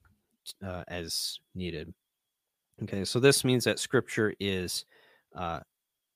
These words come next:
you know, immediate revelation. It's inspired revelation, um, you know, given directly to his special vessels. Okay. Now, what about prophecy for today?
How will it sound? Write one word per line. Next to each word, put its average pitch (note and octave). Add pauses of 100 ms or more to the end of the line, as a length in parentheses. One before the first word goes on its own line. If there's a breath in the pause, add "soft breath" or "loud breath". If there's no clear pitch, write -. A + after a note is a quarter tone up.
you G2+
know, F#2+
immediate G#2+
revelation. F#2
It's -
inspired G#2+
revelation, E2 (480 soft breath)
um, E2 (840)
you F#2
know, F2+
given F#2
directly F#2
to F2+
his F2
special E2+
vessels. - (440)
Okay. E2+ (1400 soft breath)
Now, C3+
what C#3+
about D3
prophecy B2+
for A2+
today? A2